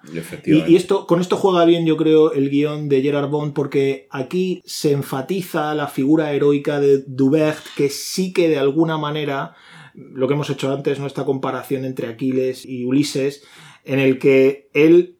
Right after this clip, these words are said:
Speaker 2: va madurando y al final se acaba convirtiendo, pues eso, en un general retirado, con una cierta posición social, como te he dicho, burguesa, aristocratizada y tal.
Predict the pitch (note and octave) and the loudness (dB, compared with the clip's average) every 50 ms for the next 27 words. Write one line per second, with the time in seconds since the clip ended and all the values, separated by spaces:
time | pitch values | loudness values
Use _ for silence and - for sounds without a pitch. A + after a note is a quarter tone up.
0 | _ C#3 B2+ C3+ D#3 E3+ F#3 E3+ D#3 C#3+ C#3+ F#3+ A3 G3+ D#3 B2 A2 G#2+ G#2+ - | _ -4 0 0 2 4 4 4 4 4 2 2 0 0 0 -2 -4 -6 -8 -10
1 | - D#3 D3 C#3 C#3 - C#3 C#3 D#3 D#3 - E3 C#3+ D3 D3 D3 C#3 D3+ D3 D3 | -2 2 2 4 4 4 2 2 0 0 0 0 0 2 2 2 2 2 2 4
2 | D3 C#3+ C#3 C#3+ D#3+ D#3+ D#3+ E3 E3+ F3 F#3 G3 - - _ - C3+ A2+ - D#3 | 2 2 2 4 4 4 4 4 2 2 0 0 -4 -10 _ -10 -8 -4 -2 -2
3 | D3+ - C3+ A#2+ B2+ C#3 C#3+ - - D#3+ D3+ C#3+ C#3+ C3+ C#3+ D3 D3+ C#3+ D3 D3+ | -2 0 0 0 0 0 -2 -2 -2 0 0 0 2 2 2 2 2 2 2 2
4 | D3 C#3+ D3+ D3+ D3+ E3 E3 E3 E3 E3+ E3+ F3+ F#3+ F#3+ G3 F#3+ F3 C#3 C3 B2+ | 2 2 2 2 2 4 4 4 6 6 6 4 4 2 0 0 0 -2 -2 -4
5 | C3+ C3 - C#3+ C#3 - C3+ C#3+ C#3+ - C#3 B2+ - D3 C#3 - - C3 - - | -6 -2 0 0 0 0 -2 -2 -2 -2 -2 -2 -2 -2 -4 -4 -4 -6 -2 0
6 | C#3 C#3 C#3+ C#3 - C3 C3 B2+ C3 C3 C#3 C#3+ C#3+ D#3 C#3+ C3+ C3 B2 A#2+ A#2+ | 0 0 0 -2 -2 -4 -4 -2 -2 -2 -2 -2 -2 -2 -2 -2 0 0 0 0
7 | B2+ B2 D3 D3+ D3+ - D#3 C#3+ C#3 C#3 - - C3+ C3 C#3 C3+ - C3+ C3+ - | 0 0 0 -2 -2 -4 -4 -4 -2 -2 -4 -4 -6 -6 -6 -6 -6 -6 -6 -4
8 | E3 E3 D#3+ D#3+ D#3 D#3 D#3 D#3 D#3+ D#3+ C#3 B2 B2 B2 A2+ G#2 F#2+ | -2 -2 0 0 -2 -2 -2 -2 -2 -4 -4 -6 -8 -10 -10 -12 -14